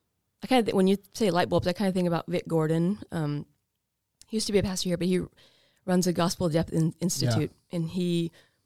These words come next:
Speaker 1: would encourage us by saying, like, "Continue to be in the scriptures. When you are, you'll see all these light bulbs just kinda go on and continue to, um, kinda connect, um, in ways that will amaze you." And, and it does. Like, it's,
Speaker 2: Yeah.
Speaker 1: yeah, as you continue growing,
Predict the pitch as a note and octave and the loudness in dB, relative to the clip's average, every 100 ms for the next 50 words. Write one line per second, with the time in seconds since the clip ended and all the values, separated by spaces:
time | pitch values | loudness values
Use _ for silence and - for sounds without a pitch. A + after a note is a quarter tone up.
0 | _ _ _ - F#3+ E3+ A#3 G3 F#3 - | _ _ _ -4 0 2 2 2 0 -2
1 | E3+ - E3+ D#3+ E3 - _ - G#3+ B3 | -4 -2 0 0 -2 -8 _ -4 0 4
2 | A#3+ F#3 G3+ F3 - - F#3 F3 E3 E3 | 4 4 2 2 0 -2 -4 -4 -2 0
3 | D#3+ - F#3+ E3+ D#3 D#3+ _ _ _ _ | 0 0 0 2 0 -2 _ _ _ _
4 | - G3+ F#3 - G3 F3+ F3 E3+ E3+ E3+ | -8 -4 -2 0 0 0 0 0 0 2
5 | E3+ E3 E3 - D#3+ D3+ D3 E3+ - D#3+ | 2 0 -2 -2 -2 -2 -2 -4 -2 -4
6 | D3+ E3+ D#3+ D#3 D3 D3 - E3+ E3 D#3 | -2 0 0 0 0 -2 -2 -4 -2 -2
7 | D3+ _ _ D#3+ D#3 D#3 D#3 D#3+ D3+ - | -4 _ _ -8 -6 -6 -6 -6 -6 -6
8 | D#3+ D3+ D3 - - - _ _ _ _ | -4 -4 -6 -10 -16 -18 _ _ _ _
9 | _ _ _ - D3 D3 D3 F3 E3 D#3+ | _ _ _ -6 -2 0 0 0 2 4
10 | E3 D3+ D#3 - D3+ D3 D#3 D#3 D#3 D#3 | 2 0 -4 -2 0 0 0 0 0 0
11 | D3+ C#3 D3 - D#3+ - - F3+ C3 - | 0 -2 -4 -6 -4 -2 2 0 0 -10
12 | - - - - A2 G#2 G#2+ - _ F3+ | -14 -14 -10 -8 -2 -2 -2 -8 _ -14
13 | D#3+ D#3 E3+ D#3 G3 F3 D#3 D#3+ D#3 D#3+ | -6 -4 -2 -2 -2 -2 -2 -2 0 0
14 | D#3+ | -2